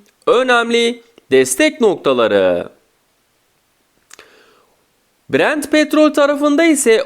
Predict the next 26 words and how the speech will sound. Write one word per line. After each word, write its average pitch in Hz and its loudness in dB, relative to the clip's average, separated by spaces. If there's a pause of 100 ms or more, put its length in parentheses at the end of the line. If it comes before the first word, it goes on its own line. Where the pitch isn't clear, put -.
opec 302 0
Plus 277 -2
toplantısı 262 -2
sonrasında 175 0
yaşadığı 226 -2
yükselişini 196 0
devam 220 0
ettirmekte 233 -2
zorlansa 190 0
da 151 -2 (400)
elli 110 0
beş 269 -2
dolar 220 0
üzerinde 175 -2
tutunmayı 147 -2
başaran 110 -2
Brent 160 -6
petrol, 170 2 (580)
Joe 208 2
Biden 269 -2
yönetiminin 214 0
enerji 113 -4
talebinin 233 0
artacağına 202 -2
dair 151 -2
beklentiler 226 -2